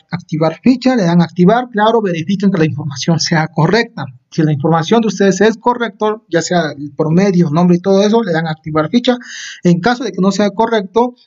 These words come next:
les recomiendo que se comuniquen con los responsables de becas de su escuela y den a conocer su situación para que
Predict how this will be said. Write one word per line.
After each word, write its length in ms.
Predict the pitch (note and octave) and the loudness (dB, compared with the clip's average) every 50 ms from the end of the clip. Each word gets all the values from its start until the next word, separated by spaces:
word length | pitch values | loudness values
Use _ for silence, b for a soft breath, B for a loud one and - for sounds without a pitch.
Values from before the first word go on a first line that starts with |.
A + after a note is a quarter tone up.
| b b | b b
les 200 | - E3+ E3 - | 0 0 0 0
recomiendo 540 | - F3 - E3+ D#3 E3 F#3 G3+ G#3 G3+ G#3 | -2 -8 -6 -4 -2 0 2 2 2 2 0
que 100 | G#3 F3 | -2 -2
se 160 | - - D3+ | -4 -4 -6
comuniquen 600 | - - D3 D3 D3+ D#3 F3 G3 F#3+ F#3+ G#3 G#3 | -4 -4 -4 -2 0 2 2 2 2 2 2 0
con 140 | F#3 - D#3 | 0 0 -2
los 120 | D3 C#3+ C#3+ | -2 -2 -2
responsables 680 | C#3 C3+ - D3+ D3 C3+ B2 F3 F3 F3+ F3+ F3+ F3 D#3+ | -4 -6 -4 -2 -2 -2 0 0 0 0 2 0 0 0
de 120 | D3+ C#3+ | 0 0
becas 360 | D3 D#3+ D#3 - E3 D#3 D3 | 0 0 -2 -2 -4 -4 -2
de 160 | D#3+ F3+ F3+ | 0 0 0
su 380 | F3+ - - C#4 D4 D#4+ E4 - - | 0 0 4 4 4 4 4 0 -2
escuela 760 | D#3+ D3 C#3 - - - G3 G3 G#3 G#3 G#3 G#3+ A#3+ B3+ B3+ B B B B B B B B B - | -2 -2 -2 -4 -4 2 2 2 4 2 0 0 0 -2 -2 B B B B B B B B B 0
y 380 | G#3 A#3 C4 D4 E4+ - - _ _ _ _ _ _ _ | 2 2 2 2 -2 -6 -14 _ _ _ _ _ _ _
den 240 | - D#3 D#3+ F3 F3+ | 0 2 4 4 4
a 80 | F3+ F3 | 4 2
conocer 500 | F3+ D#3 C#3 C3 B2+ - - C#3+ D3+ D3+ | 0 -2 -4 -6 -8 -6 -2 -2 -2 -2
su 300 | - - - G3 A3 G#3+ | -2 0 2 2 2 2
situación 600 | F3 F#3+ F3 F#3 F#3+ F#3+ F#3+ B3 C4 C#4 C#4+ C4 _ _ _ _ _ | 2 0 0 0 0 0 2 2 0 0 -2 -4 _ _ _ _ _
para 280 | - F3 F3 G3 G3 F#3+ | -2 0 0 0 0 -2
que 240 | F#3+ A3 A3+ A#3 A3+ | -4 -6 -8 -8 -8